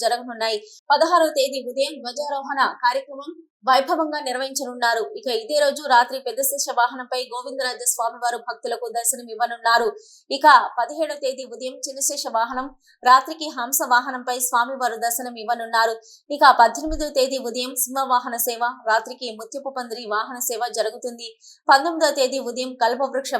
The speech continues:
వాహనం, రాత్రికి సర్వభూపాల వాహన సేవ నిర్వహించనున్నారు.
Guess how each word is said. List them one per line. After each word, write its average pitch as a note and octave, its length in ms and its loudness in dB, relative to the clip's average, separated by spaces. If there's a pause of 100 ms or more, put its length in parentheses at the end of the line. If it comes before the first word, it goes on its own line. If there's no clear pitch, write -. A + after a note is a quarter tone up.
వాహనం, A#3+ 260 2 (200)
రాత్రికి A#3+ 400 -2 (360)
సర్వభూపాల C#4+ 640 6 (120)
వాహన C4+ 220 2 (120)
సేవ A#3+ 140 -4 (120)
నిర్వహించనున్నారు. A3+ 800 -2